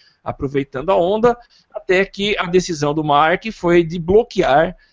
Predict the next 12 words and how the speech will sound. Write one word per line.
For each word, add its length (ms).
ou 160
seja, 500
só 400
os 140
amigos, 880
só 300
o 40
Temo 440
consegue 440
agora 300
fazer 540
comentários 840